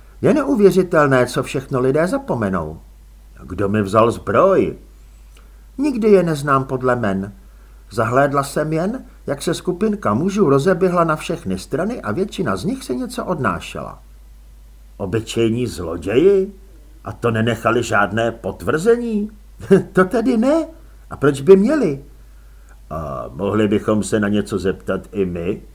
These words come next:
Nadhodil Ranhojič, který uklízel nástroje. Něco tady nebylo v pořádku. No, já jen myslel, díky, samozřejmě, ptejte se. Jak se jmenujete?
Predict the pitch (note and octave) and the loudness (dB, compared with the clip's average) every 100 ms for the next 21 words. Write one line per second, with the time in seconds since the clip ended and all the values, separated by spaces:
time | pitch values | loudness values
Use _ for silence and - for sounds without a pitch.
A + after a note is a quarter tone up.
0 | - - D#2+ E2 A#2+ C3+ E2+ D#2 G#2 G2+ | -18 -12 -10 -8 -6 -6 -6 -4 -6 -6
1 | B2+ D#3 - - C3 A#2+ - - C#3 C3+ | -6 -8 -12 -12 -12 -12 -14 -16 -12 -8
2 | C3 B2+ G#2 - - B1+ A1+ A1 - - | -6 -6 -6 -8 -14 -14 -14 -18 -20 -20
3 | - - - - - - - - - A2 | -20 -20 -20 -20 -20 -20 -20 -18 -8 -4
4 | G#3+ - - A3 - D#3+ D#3 F3+ F3 - | -6 -8 -12 -12 -14 -14 -10 -12 -12 -14
5 | F#2+ A#2 D3+ D#3 C#3 - E3+ F#3+ E3 - | -14 -10 -10 -10 -14 -14 -12 -10 -12 -16
6 | - - - - - - - - - - | -20 -20 -20 -20 -20 -20 -20 -20 -20 -20
7 | - - A2+ A2+ G#2 F#2 D#2+ F#2+ A2 C3 | -14 -2 2 4 4 0 0 4 6 6
8 | B2+ B2+ B2+ C#3+ C#3 C3+ - - - - | 6 2 2 4 6 4 0 -10 -8 -6
9 | F#3 - A#2+ - - - - - B2 B3 | -2 2 2 0 -12 -20 -16 -4 -2 0
10 | G3 F#3 C#3+ B2 - C#3 G#3+ B3 - G#2 | 0 2 2 0 0 -2 0 -4 -4 -4
11 | E2+ E2 - - - - - - - - | -6 -8 -14 -20 -20 -20 -20 -20 -20 -20
12 | - - F2+ F#2 - A2+ G2+ G#2 C3+ C3+ | -20 -8 -6 -6 -4 -2 2 2 4 4
13 | F#2+ - B1+ | 2 -4 -16